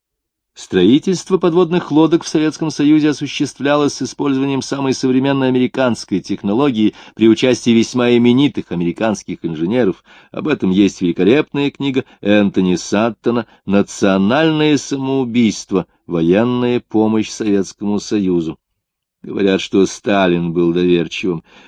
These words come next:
Думаю, что Рузвельт страдал этим в большей степени. Кроме американских,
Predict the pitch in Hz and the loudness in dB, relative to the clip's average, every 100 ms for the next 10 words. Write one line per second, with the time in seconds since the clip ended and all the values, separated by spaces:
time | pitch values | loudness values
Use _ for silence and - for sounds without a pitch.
0 | _ 92 135 104 - - 107 101 110 98 | _ -6 -2 -2 -2 2 4 4 4 2
1 | 87 90 82 - - 95 87 92 90 82 | 2 -2 -4 -10 -4 -2 0 0 0 -2
2 | 92 87 82 87 82 - 98 - - - | -4 -4 -2 0 -2 -4 -10 -10 -14 -14
3 | 87 90 _ _ _ _ _ _ _ _ | -14 -20 _ _ _ _ _ _ _ _
4 | _ _ _ _ _ _ _ _ _ _ | _ _ _ _ _ _ _ _ _ _
5 | _ _ _ _ _ _ _ _ _ - | _ _ _ _ _ _ _ _ _ 2
6 | 175 214 208 190 185 - 156 175 165 - | 4 4 6 6 4 4 2 2 -2 -6
7 | 180 190 - - | -2 -4 -4 -20